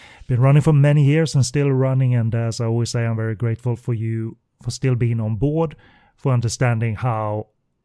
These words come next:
I approach these shows, the sort of angle that if, if, if there is an angle, sometimes you can pick randomly,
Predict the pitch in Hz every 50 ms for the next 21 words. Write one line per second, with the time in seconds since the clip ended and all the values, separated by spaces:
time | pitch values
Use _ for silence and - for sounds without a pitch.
0 | - _ 143 120 107 101 104 104 101 104 - - - 131 131 135 131 - - -
1 | 131 131 139 135 - - - - - - 127 123 123 127 131 135 143 147 135 -
2 | - - 123 113 104 101 - - - - 113 107 101 101 101 98 - - - _
3 | _ - 120 117 113 117 120 117 131 127 127 139 156 165 - _ _ _ _ _
4 | _ _ _ _ _ _ - _ _ _ 117 107 120 113 110 110 107 - _ _
5 | - - 131 127 123 107 127 156 135 113 110 101 98 - 165 135 - - 107 107
6 | 110 - - 117 113 113 113 113 123 135 151 151 131 123 - - 117 110 104 120
7 | 123 104 107 123 - 127 104 - 131 123 - 117 113 117 120 127 131 131 127 135
8 | 170 -